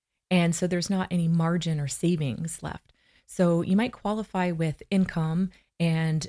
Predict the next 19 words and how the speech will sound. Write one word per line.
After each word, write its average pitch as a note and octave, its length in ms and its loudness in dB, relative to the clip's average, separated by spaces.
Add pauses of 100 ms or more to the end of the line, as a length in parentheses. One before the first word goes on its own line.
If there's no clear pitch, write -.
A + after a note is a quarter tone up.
uh, C#3 220 -6
job E3 340 -4
history F3 640 -4
and E3 120 -4
credit - 380 -4
report, D#3+ 560 -4
uh, D3 180 -6
scores E3+ 460 -2
and D#3 100 -2
profile. E3+ 540 -4
But F#3+ 300 0
if - 100 -6
you F#3 60 0
don't F#3+ 100 -2
have F3+ 160 -2
that E3 140 -6
down D#3+ 180 -2
payment, G3 400 -2 (260)
so A3 300 0